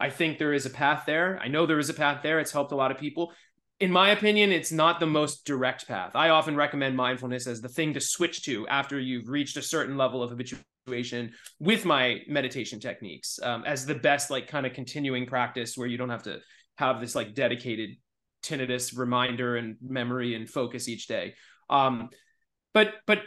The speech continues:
so, so this, coming back to what we're saying, so, so this, it's a very simple kind of meditation. And when you get good at this kind of meditation, like, if you're able to truly focus on the breath or a mantra, and you're not just lost in thought the whole time without even realizing that you're thinking,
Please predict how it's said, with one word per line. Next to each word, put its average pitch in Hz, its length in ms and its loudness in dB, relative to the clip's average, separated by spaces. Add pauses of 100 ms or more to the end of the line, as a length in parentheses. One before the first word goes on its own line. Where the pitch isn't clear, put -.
(140)
so, 220 200 2
so 208 200 4
this, 226 400 -2
coming 214 200 2
back 196 180 8
to 190 60 2
what 175 60 2
we're 151 80 -2
saying, 151 300 4
so, 160 160 -2
so 175 180 0
this, 170 220 -2
it's - 140 -4
a 214 40 -2
very 262 180 6
simple 220 400 4
kind 180 220 2
of 156 60 2
meditation. 135 580 -2
And 170 140 -2
when 196 100 6
you 220 80 4
get 262 180 2
good 240 200 6
at 170 120 0
this 147 200 0
kind 147 160 0
of 127 60 -2
meditation, 127 580 -4
like, 123 120 -10
if 151 80 -4
you're 220 120 0
able 220 320 4
to 156 80 -4
truly 175 580 0
focus 143 400 -2
on 131 100 -2
the 120 60 -2
breath 117 420 -2
or 98 100 -4
a 98 40 -4
mantra, 117 640 -4
and 131 140 -4
you're 156 100 0
not 247 160 2
just 139 240 -4
lost 127 280 0
in 113 100 -6
thought 131 220 0
the 123 80 -4
whole 110 120 -8
time 113 380 -6
without 165 340 4
even 135 280 0
realizing 135 640 2
that 131 100 -2
you're 123 100 -8
thinking, 160 520 0